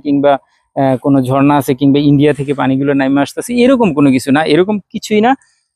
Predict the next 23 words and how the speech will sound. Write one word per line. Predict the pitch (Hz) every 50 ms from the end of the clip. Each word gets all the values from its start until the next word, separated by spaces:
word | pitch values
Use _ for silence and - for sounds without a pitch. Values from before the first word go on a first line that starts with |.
| _ _ _ -
এ, | 147 - 160
এটা | 160 175 170 170
হচ্ছে | 180 - - 208 180
আপনার | 165 180 180 190 180 - -
সম্পূর্ণটাই, | 160 147 135 156 170 180 202 196 175 143 143 180 214 - _ _ _ _ _ _ _ -
এই, | 135 127 123 120 120 117 117 113 113 113 131 - _ _ _ _ _ _ _ _ _ -
সামান্য | - 185 202 220 240 247 233 214 170 143 - -
সামনে | 156 160 170 165 156
কিছু | 180 - - 185 160
হয়তো | 170 165 185 175 -
পাহাড় | 170 156 165 175 180
আছে, | 170 - 226 208
ওই | 160 - 165
পাহাড় | 147 143 156 151 - -
থেকে | 156 170 196 175
এই | 135 151
পানিগুলো | 139 131 135 131 156 196 233 226 165
নামে | 139 135 135 131 120
আসতেছে, | - - 123 - - 120 117
বাস, | 117 - - - _ _ _ _ _ _ _
আহ, | - 135 127 -
প্রাকৃতিকভাবে। | - 120 - - 139 123 147 127 117 117 113 113 113 104 - _ _ _ _ _ _ _ _ _ _ _ _ _ _ _ _ _ _ _ _ _ _ _ _ _ _ _ _ _ _ _ _ _ _ _ _ _ _ _ _ _ _ _ _ _ _ _ _ _ _ _ _ _ _ _ _ _ _ _ _ _ _ _ _ _
আমি | - 123 127 123 131 131